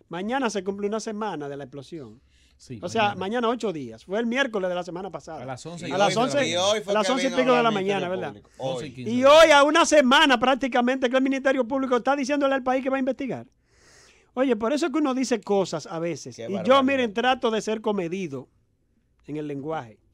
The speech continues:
Speaker 3: Es que estaban en el Consejo
Speaker 1: Eh,
Speaker 3: Nacional
Speaker 1: trato,
Speaker 3: de la Magistratura, Luzón.
Speaker 1: trato de no decir cosas,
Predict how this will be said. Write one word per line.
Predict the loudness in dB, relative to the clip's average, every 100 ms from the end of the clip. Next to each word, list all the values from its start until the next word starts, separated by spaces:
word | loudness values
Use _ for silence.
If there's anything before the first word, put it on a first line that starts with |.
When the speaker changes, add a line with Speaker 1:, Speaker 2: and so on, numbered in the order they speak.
| -16
Speaker 3:
Es | -16
que | -14
estaban | -16 -14 -14 -14
en | -12
el | -14
Consejo | -14 -16 -12 -6
Speaker 1:
Eh, | -2 -2
Speaker 3:
Nacional | 0 4 4 6
Speaker 1:
trato, | 6
Speaker 3:
de |
la | 6
Magistratura, | 4 -2 -14 -12 -12 -10 -4
Luzón. | 2
Speaker 1:
trato | 6 8 6 4 4 4
de | 2 2
no | 2 4
decir | 2 2 -2 0
cosas, | 2 4 2 -4 -6 -18